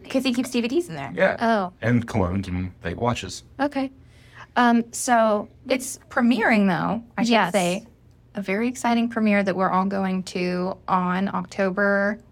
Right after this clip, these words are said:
Speaker 2: eighth
Speaker 3: Eighth.
Speaker 2: at the
Speaker 1: At
Speaker 2: Ritz
Speaker 3: At the
Speaker 2: Theater.
Speaker 3: Ritz at eight P M.
Speaker 1: Yes. Which this podcast is coming out after that. And so we've already been to it and
Speaker 3: And it was
Speaker 1: seen
Speaker 3: great.
Speaker 1: the movie. And how did you think of it?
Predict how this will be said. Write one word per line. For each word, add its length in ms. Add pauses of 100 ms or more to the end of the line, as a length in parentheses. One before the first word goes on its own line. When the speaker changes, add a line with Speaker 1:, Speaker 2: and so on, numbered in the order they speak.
(100)
Speaker 2:
eighth 280
Speaker 3:
Eighth. 140 (560)
Speaker 2:
at 120
the 60
Speaker 1:
At 80
Speaker 2:
Ritz 260
Speaker 3:
At 80
the 60
Speaker 2:
Theater. 200
Speaker 3:
Ritz 460
at 260
eight 220
P 200
M. 400
Speaker 1:
Yes. 520 (800)
Which 300
this 220
podcast 560
is 120
coming 260
out 140
after 320
that. 300
And 180
so 220
we've 280
already 340
been 340
to 200
it 200
and 100
Speaker 3:
And 100
it 40
was 80
Speaker 1:
seen 200
Speaker 3:
great. 180
Speaker 1:
the 100
movie. 280
And 200
how 160
did 180
you 60
think 200
of 120
it? 180